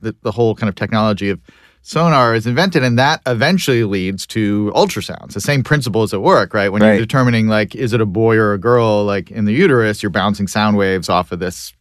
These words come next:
Speaker 1: little child, just in the exact same way you're bouncing sound waves to see if there's an iceberg in front of your ship, right?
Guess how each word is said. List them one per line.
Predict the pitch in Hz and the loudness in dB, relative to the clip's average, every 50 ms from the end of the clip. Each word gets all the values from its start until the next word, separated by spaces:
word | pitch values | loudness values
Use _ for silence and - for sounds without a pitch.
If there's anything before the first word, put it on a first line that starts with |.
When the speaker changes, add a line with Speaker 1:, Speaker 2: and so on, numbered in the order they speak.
| _ - | _ -10
Speaker 1:
little | 95 98 92 92 | -8 -6 -6 -4
child, | - - 160 170 127 107 107 104 104 107 - - - - - - _ - | -2 0 0 2 2 2 2 0 -2 -4 -10 -16 -20 -20 -20 -20 _ -10
just | - 110 - - - - _ - | -8 -8 -8 -10 -18 -18 _ -4
in | 113 104 | -2 -2
the | 104 | -2
exact | 92 82 104 107 110 110 | 0 0 0 0 0 0
same | - 113 101 | 0 -2 0
way | 98 98 98 95 | 0 0 0 0
you're | 92 98 98 | -2 -2 -2
bouncing | 85 101 95 98 85 - 92 | -2 -2 -4 -4 -4 -6 -10
sound | - - 95 95 | -6 -4 -4 -4
waves | 98 95 95 92 - | -2 -2 -4 -4 -6
to | - - 85 | -10 -16 -12
see | - 101 | -10 -8
if | 95 - | -8 -8
there's | 95 95 92 | -8 -8 -6
an | 95 | -2
iceberg | 120 143 123 - 104 92 87 | -2 -2 -2 -4 -6 -6 -4
in | 87 | -6
front | 82 - 95 90 | -8 -6 -6 -6
of | 90 | -6
your | 90 87 | -6 -6
ship, | - - 208 131 92 - | -4 -2 -2 -2 0 0
right? | 113 113 - | 0 0 0